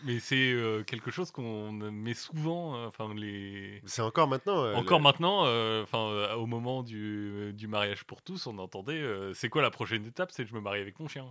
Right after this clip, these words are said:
Speaker 2: Ouais, ouais, c'est ça. Bon, Charlemagne, euh, c'était il y a longtemps, on peut peut-être lui, lui
Speaker 1: Oui, t'es pas hyper woke, euh, Charlemagne.
Speaker 2: Non, pas trop. Dans le droit canon, donc un peu plus tard, euh,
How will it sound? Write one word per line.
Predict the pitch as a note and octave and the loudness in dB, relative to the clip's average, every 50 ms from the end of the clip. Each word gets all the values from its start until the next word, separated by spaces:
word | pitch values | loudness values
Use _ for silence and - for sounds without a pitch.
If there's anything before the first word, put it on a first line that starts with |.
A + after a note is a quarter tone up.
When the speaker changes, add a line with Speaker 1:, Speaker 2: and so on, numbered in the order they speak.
| A#2+ A2+ B2+ | -12 -4 0
Speaker 2:
Ouais, | C#3 D3 | 0 2
ouais, | C#3+ C3+ C3 G#2+ F2 | 2 2 0 -2 -4
c'est | F#2 G#2+ | -6 -10
ça. | G2+ F2 - _ _ _ - - - - - - - - - - - _ - | -12 -14 -16 _ _ _ -20 -18 -18 -16 -16 -16 -16 -16 -18 -20 -20 _ -2
Bon, | A#2+ A#2+ G#2+ F2 | 0 0 0 0
Charlemagne, | - - G#2 A2 A#2 A#2+ C3 C3 C#3 C#3+ C#3 B2 | 0 0 2 2 2 4 6 6 6 6 4 4
euh, | G#2+ G2+ G2+ G2 G2 F#2+ F2 | 4 4 4 2 0 0 -2
c'était | - - G#2 - A2 A2+ | -4 -6 -6 -6 -4 -2
il | |
y | A2+ | 0
a | A2+ | 0
longtemps, | A2 A2 G2+ - C#3 C#3+ D3+ D3 | 0 0 0 2 4 4 4 4
on | |
peut | - A2+ | 2 -2
peut-être | - - A#2 A2+ - G#2+ | -8 -6 -8 -8 -6 -6
lui, | G#2+ G#2 G2+ G2+ G2 | -6 -6 -6 -6 -6
lui | G2 G2 G2+ G2+ G2 F#2+ F#2+ F#2 F2+ F2+ | -6 -8 -8 -6 -8 -8 -8 -10 -10 -10
Speaker 1:
Oui, | - F#2+ E2 D#2 | -10 -12 -12 -12
t'es | - F#2 | -10 -6
pas | - C3+ C#3 - - | -2 -2 -2 -2 -2
hyper | D3 C3+ C#3+ B2 G#2 A2 | -2 0 0 0 0 0
woke, | A2 G#2+ G2 - - | 0 -2 -4 -4 -6
euh, | G#2 G2+ G2+ G2 | -6 -6 -8 -10
Charlemagne. | - - A2 A#2 G#2+ G#2+ G#2+ A2+ A#2+ B2 B2 | -14 -14 -12 -12 -12 -12 -12 -8 -4 2 6
Speaker 2:
Non, | C3+ C3+ B2+ A#2+ G#2 | 6 8 8 6 4
pas | F#2 B2 A2+ | 2 0 0
trop. | G2 G2 F2+ - _ _ _ - - - - - - - | 0 -2 -4 -6 _ _ _ -16 -16 -14 -14 -16 -14 0
Dans | B2 C#3 D3 | 4 6 6
le | D3+ | 6
droit | C#3+ D3 E3+ G3 F#3+ | 8 10 10 10 10
canon, | - F#3 E3 E3 E3+ E3+ F#3 G3 G#3+ G#3+ G3+ | 10 10 10 10 10 8 8 6 6 4 4
donc | F3+ D3 A#2+ C3+ | 2 2 2 2
un | C3 | 0
peu | - E3 D3 | 0 0 -2
plus | - D#3 C#3 | -2 -2 2
tard, | - C#3+ C#3+ D3 D3+ D3 C3+ | 4 6 8 8 8 8 8
euh, | B2 A#2 A2+ A2 G#2+ G#2+ A2 G#2+ A2 A2 G#2+ G#2 G2+ | 6 6 6 4 2 2 2 0 0 0 -2 -4 -6